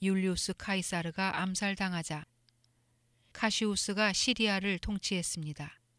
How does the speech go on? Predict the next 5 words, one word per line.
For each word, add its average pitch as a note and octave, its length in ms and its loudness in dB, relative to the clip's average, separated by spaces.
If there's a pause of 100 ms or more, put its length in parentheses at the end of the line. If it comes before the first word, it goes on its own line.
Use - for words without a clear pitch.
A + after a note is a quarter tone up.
(920)
그는 A#3+ 340 4
유다인들에게서 G#3+ 1000 6
공물을 G3 500 2
징수했는데 F3 880 0 (300)
안티파텔이 F#3+ 840 2